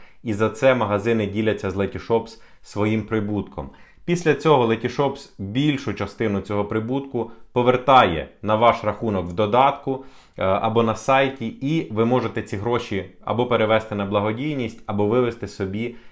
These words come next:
на банківську картку. І таким чином ви заощаджуєте велику суму грошей, якщо ви постійно користуєтесь інтернет-покупками.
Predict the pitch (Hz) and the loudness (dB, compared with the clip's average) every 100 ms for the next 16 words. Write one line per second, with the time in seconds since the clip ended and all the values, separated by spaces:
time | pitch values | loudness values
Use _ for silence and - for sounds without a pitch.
0 | - 98 101 107 113 110 110 - 104 - | -8 -2 2 4 4 0 -6 -10 -16 -2
1 | 113 113 95 - 82 - 101 110 135 127 | 2 4 2 -6 -10 -8 -6 -4 -2 -4
2 | - 151 143 135 127 - - - 92 104 | -2 -2 0 -2 -4 -18 -20 -14 -2 2
3 | 139 135 101 110 113 - 123 127 107 104 | 2 0 -2 0 0 2 4 4 2 -2
4 | 104 98 110 120 127 127 117 117 - - | -2 2 4 4 2 0 -6 -6 -18 -20
5 | - 127 117 104 104 - 143 127 98 117 | -2 0 0 0 -4 -2 0 0 -2 -2
6 | 107 107 98 131 123 113 107 98 - 120 | -2 -4 -6 -2 -2 0 -2 -2 -2 -4
7 | 113 107 - - - - 110 104 110 113 | -2 -4 -8 -18 -20 -6 -4 2 2 2
8 | 117 - 107 123 - - 85 | 0 -2 -4 -4 -4 -4 -4